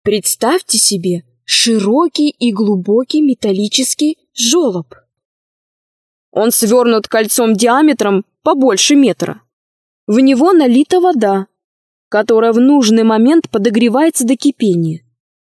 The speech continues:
Жёлоб положили на землю и в центр образованного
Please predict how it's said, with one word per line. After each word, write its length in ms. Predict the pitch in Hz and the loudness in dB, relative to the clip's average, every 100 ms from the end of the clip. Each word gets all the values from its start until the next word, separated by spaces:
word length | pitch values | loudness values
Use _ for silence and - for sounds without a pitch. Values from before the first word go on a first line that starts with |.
| _ _ _ _ _ _ _ _ - | _ _ _ _ _ _ _ _ -8
Жёлоб 500 | 220 214 349 330 285 | -4 0 0 0 -2
положили 560 | 262 254 254 262 294 254 | -2 0 0 -2 0 0
на 160 | 233 | 0
землю 540 | 214 233 370 262 175 - _ _ - | -2 0 0 0 -4 -8 _ _ -6
и 120 | 254 | -6
в 80 | 233 | -6
центр 480 | - 285 269 247 233 | -4 -2 -2 -2 -4
образованного 960 | 220 214 233 220 247 220 202 196 190 | -6 -4 -4 -2 -2 -2 -2 -2 -4